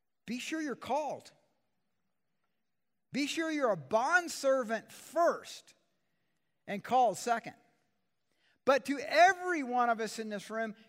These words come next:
you're called to something. You're called to some sphere of influence. It might be just your family. It might be your job. It might be, um,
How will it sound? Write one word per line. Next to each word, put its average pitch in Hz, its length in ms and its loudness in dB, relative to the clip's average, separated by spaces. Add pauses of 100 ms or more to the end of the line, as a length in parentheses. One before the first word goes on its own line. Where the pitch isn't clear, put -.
(100)
you're 277 640 0 (400)
called 262 580 2
to 214 140 -6
something. 208 640 -8 (320)
You're 247 300 -4
called 269 460 2
to 180 80 -6
some 294 360 -2
sphere 277 400 -2
of 233 80 0
influence. 233 600 -6
It 156 60 -16
might 196 200 -4
be 214 80 -8
just 240 380 -4
your 262 100 -10
family. 269 520 -4 (300)
It 190 140 -8
might 202 240 0
be 226 80 -6
your 202 180 -4
job. 226 720 2 (300)
It 208 120 2
might 226 280 0
be, 226 320 -4
um, 196 500 0